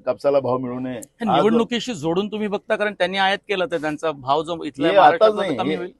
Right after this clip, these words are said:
Speaker 1: हे, हे निवडणुकीला जोडून नाहीये. ही स-, या नरेंद्र मोदीचं जेव्हापासून सरकार आलं, तेव्हापासून त्यांनी सगळ्या महाराष्ट्रातल्या, देशातल्या शेतकऱ्याला बरबाद करण्याचं प्लॅन
Speaker 2: पण
Speaker 1: केलं होतं.
Speaker 2: शेतकऱ्यांची चिंता त्यांनाही असेल, त्यांची मदत
Speaker 1: नाही आहे ना.
Speaker 2: त्यांनाही हवी आहे ना.
Speaker 1: त्यांना श-,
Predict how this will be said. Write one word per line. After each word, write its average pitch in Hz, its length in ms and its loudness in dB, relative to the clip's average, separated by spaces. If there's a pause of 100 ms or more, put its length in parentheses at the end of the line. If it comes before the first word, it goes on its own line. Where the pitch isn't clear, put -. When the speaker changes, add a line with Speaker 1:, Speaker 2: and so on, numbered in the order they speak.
Speaker 1:
हे, 120 140 -4
हे 170 60 0
निवडणुकीला 180 760 -2
जोडून 180 340 0
नाहीये. 160 360 -2 (760)
ही 214 120 -8
स-, 185 160 -8 (320)
या 165 400 4
नरेंद्र 139 400 0
मोदीचं 208 340 -2
जेव्हापासून 170 440 0
सरकार 127 360 -6
आलं, 101 300 -6 (840)
तेव्हापासून 180 640 8
त्यांनी 147 320 -4
सगळ्या 151 560 0
महाराष्ट्रातल्या, 139 840 -4
देशातल्या 127 540 -8
शेतकऱ्याला 127 500 -8
बरबाद 127 360 -4 (100)
करण्याचं 120 320 -8
प्लॅन 143 240 -4
Speaker 2:
पण 135 60 -2
Speaker 1:
केलं 123 180 -4
होतं. 101 120 -6
Speaker 2:
शेतकऱ्यांची 214 320 -2
चिंता 208 280 -4
त्यांनाही 214 340 0
असेल, 202 200 0
त्यांची 196 300 -4
मदत 202 100 -2
Speaker 1:
नाही 180 100 8
आहे 220 80 2
ना. - 40 2
Speaker 2:
त्यांनाही 214 260 2
हवी 160 240 -4
आहे 139 60 -4
ना. 175 100 -10 (880)
Speaker 1:
त्यांना 185 240 2
श-, - 140 -12